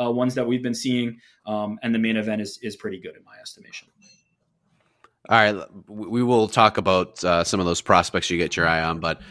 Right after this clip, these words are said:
Speaker 2: I'm curious, New York Rick, who do you think has more at stake in this main event? Is it, does Sean Strickland need a win more than Jack Hermanson needs a win? Is it vice versa? What do you think?
Speaker 1: Yeah, I think Sean Strickland needs a win more than Jack Hermanson, just from the perspective that,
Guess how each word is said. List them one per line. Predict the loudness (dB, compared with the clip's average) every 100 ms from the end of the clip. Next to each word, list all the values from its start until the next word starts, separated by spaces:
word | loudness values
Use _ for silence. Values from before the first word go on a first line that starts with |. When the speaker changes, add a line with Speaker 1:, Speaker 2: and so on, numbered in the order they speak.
| -20 -20 -8 -4
Speaker 2:
I'm | 0
curious, | 4 6 4 0 -2
New | -2
York | 0
Rick, | -2 -4 -10 _ -18 -18 -18 _ _ _
who | -8 2 2
do | 2
you | 0
think | 0 0
has | -2
more | -2 -2 -2
at | -4
stake | -6 -6 -6 -10
in | -16
this | -12 -12
main | -10
event? | -10 -12 -12 -18 _ -14
Is | -10
it, | -8 -8 -14 -14 -8
does | 2
Sean | 4 4
Strickland | 2 -2 -2 0
need | 2
a | 2
win | 2 2
more | 2 2 2
than | 0
Jack | 2 2
Hermanson | 0 0 0 0 -2
needs | 0 0
a |
win? | 2 4 4 0
Is | -4 -8
it | -4
vice | -4 -4
versa? | -4 -6 -2 -2 -2
What | -4
do |
you | -6
think? | -8 -8 -18 _ _ _ _ _ -12
Speaker 1:
Yeah, | 2 6
I | 6
think | 4 0 0
Sean | -2 -2
Strickland | -4 -4 -4 -2
needs | -2
a | -2
win | 0 0
more | 0
than | 0 0
Jack | -2 -2
Hermanson, | -2 -2 -2 0
just | 0 0
from | 0
the | -2
perspective | -4 -6 -6 -4 -4
that, | -2 -2 -4 -12